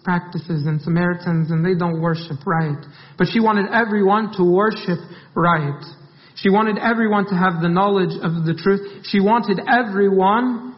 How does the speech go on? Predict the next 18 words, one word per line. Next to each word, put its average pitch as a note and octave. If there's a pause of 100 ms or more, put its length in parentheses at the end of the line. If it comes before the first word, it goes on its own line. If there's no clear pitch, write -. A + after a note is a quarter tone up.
(100)
to F#3
worship F#3+ (100)
God F#3
in D#3+ (100)
spirit F3
and D#3+
truth. D3 (640)
I -
pray A3+
that F#3
as F3
we F#3+
come G3+
to G3
the F3
end F#3+
of D3+
Lent, D#3